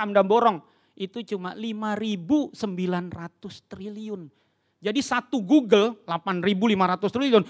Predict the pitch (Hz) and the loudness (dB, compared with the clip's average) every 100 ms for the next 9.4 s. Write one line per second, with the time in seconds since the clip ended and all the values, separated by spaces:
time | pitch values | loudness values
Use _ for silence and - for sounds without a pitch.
0 | - - 302 - 302 226 214 233 - 233 | -4 0 0 2 0 0 -4 -6 -4 -4
1 | - 233 - 202 - 240 196 143 120 _ | -2 -4 -4 -6 4 4 4 0 -12 _
2 | _ _ _ _ _ _ _ _ 165 233 | _ _ _ _ _ _ _ _ 0 2
3 | 202 - 208 170 190 185 190 226 214 175 | 2 0 -2 -2 -2 0 0 2 2 2
4 | 233 269 190 170 226 175 160 156 165 170 | 0 0 0 -2 -2 -2 2 2 2 -2
5 | 165 165 160 160 147 160 165 160 175 170 | -4 -4 -6 -6 -6 -4 -4 -6 -8 -6
6 | 147 - _ _ 208 - 156 175 - 165 | -6 -8 _ _ -4 -2 -6 -6 -10 -4
7 | 156 139 123 143 139 160 160 139 127 139 | -2 -2 -6 -6 -4 -2 -4 -4 -4 -4
8 | 139 131 117 135 135 127 127 135 139 147 | -6 -12 -12 -6 -4 -4 -4 -6 -8 -8
9 | 135 131 135 127 | -8 -10 -8 -8